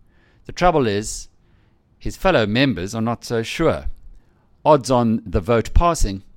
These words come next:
are lengthening. The other major international story comes from Iran, where the oil-rich nation has secured an agreement that will unfreeze billions in assets and end sanctions that have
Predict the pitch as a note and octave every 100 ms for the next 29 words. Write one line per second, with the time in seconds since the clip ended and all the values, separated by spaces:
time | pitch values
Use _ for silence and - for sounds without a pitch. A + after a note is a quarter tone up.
0 | _ _ - G#2 A2 A#2 B2 F#2 E2 -
1 | _ _ _ _ _ _ _ _ _ -
2 | G#3+ A3 C#3 B2+ B2+ A2 A2+ A2 A2 G#2+
3 | - A2 - B2+ B2+ D#3 - D3 - C#3+
4 | C#3 B2+ A#2+ D3+ E3 G2 F2 G2 A2 A2+
5 | - D#3 D3 A2+ G#2+ - G#2 G#2+ - C3+
6 | B2+ G#2 - - C#3 B2+ A2 F#2 A#2+ D#3+
7 | B2+ A#2+ A2+ B2 - D3+ F#3 F#3 - D#3+
8 | C#3+ - - - F#2+ - C3+ F3+ F#3+ F3
9 | D#3+ D3+ - F2+ - G#2 G2 A#2+ A#2 A2
10 | - D3 D3 - D2 - _ _ _ _
11 | - G#2+ G#2+